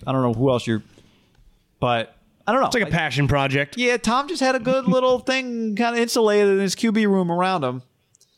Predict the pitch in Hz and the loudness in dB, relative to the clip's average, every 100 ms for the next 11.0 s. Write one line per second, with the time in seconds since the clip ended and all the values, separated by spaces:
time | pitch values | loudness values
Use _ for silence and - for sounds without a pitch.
0 | _ _ _ _ - 147 151 160 170 165 | _ _ _ _ -4 0 2 0 0 -2
1 | 143 156 139 110 147 123 143 143 143 135 | 0 -2 0 0 0 0 0 0 0 0
2 | 127 - 135 135 135 135 127 123 120 127 | -2 -4 0 2 2 2 2 0 0 0
3 | 123 113 123 139 165 170 - 185 175 147 | 0 0 0 0 2 0 0 0 0 0
4 | 170 131 - 104 90 - _ _ _ _ | 0 -4 -4 -6 -8 -20 _ _ _ _
5 | _ _ _ _ _ _ - - - _ | _ _ _ _ _ _ -20 -20 -20 _
6 | _ _ _ _ _ _ - 233 208 180 | _ _ _ _ _ _ -4 -2 0 0
7 | 156 139 170 165 185 185 180 _ _ _ | -2 0 0 0 0 0 -2 _ _ _
8 | - - _ _ _ - 196 226 208 202 | -20 -20 _ _ _ -6 -4 -2 -4 -2
9 | 220 196 180 175 160 - 226 226 208 254 | -2 -2 -2 -2 -2 -2 -2 -2 -2 0
10 | 196 175 170 190 170 170 196 196 175 | 2 0 0 0 2 0 0 -2 -2